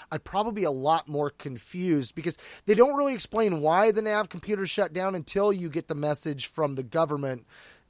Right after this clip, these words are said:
explaining what's going on. But it's like, how in the hell is the, the nav computers, basically,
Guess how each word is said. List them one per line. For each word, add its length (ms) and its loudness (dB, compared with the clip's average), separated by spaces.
explaining 640 0
what's 200 2
going 300 0
on. 240 6
But 100 -2
it's 120 -4
like, 140 0
how 280 0
in 80 -2
the 100 -4
hell 300 0
is 140 -4
the, 260 6
the 100 -2
nav 380 2
computers, 500 -4
basically, 300 0